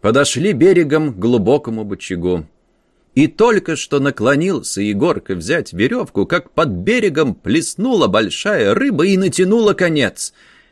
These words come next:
Верёвка запуталась за торчащие из воды сучья. «Как быть?» Вдруг видим на поверхности большая щука. Такую рыбу я видел в первый раз.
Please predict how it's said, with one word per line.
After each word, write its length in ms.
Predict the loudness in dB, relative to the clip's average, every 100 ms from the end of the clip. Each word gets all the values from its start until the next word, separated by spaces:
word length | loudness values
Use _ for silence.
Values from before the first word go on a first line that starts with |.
| _ _
Верёвка 520 | 2 4 4 2 0
запуталась 640 | 2 2 2 2 2 2 2
за 100 | 0
торчащие 680 | 0 -2 -2 -2 -2 -6
из 100 | -4
воды 260 | -2 -2 -2
сучья. 540 | -4 -4 -4 -4 -6 -6 -20 -20 -10 0
«Как 300 | 2 2 2
быть?» 420 | 2 2 -4 -16 _ _
Вдруг 420 | -6 2 4 2
видим 400 | 0 -2 0 0
на 100 | 0
поверхности 640 | 0 -2 -2 -4 -8 -6 -4
большая 500 | -4 -4 -4 -6 -6
щука. 460 | -6 -4 -4 -6 -20 -12
Такую 680 | -10 -10 -8 -4 -4 -4 -6
рыбу 520 | -4 -6 -6 -10 -14 _ -6
я 200 | 0 2
видел 340 | 2 0 -2
в 60 | -4
первый 400 | -2 0 0 0
раз. 360 | -2 -6 -12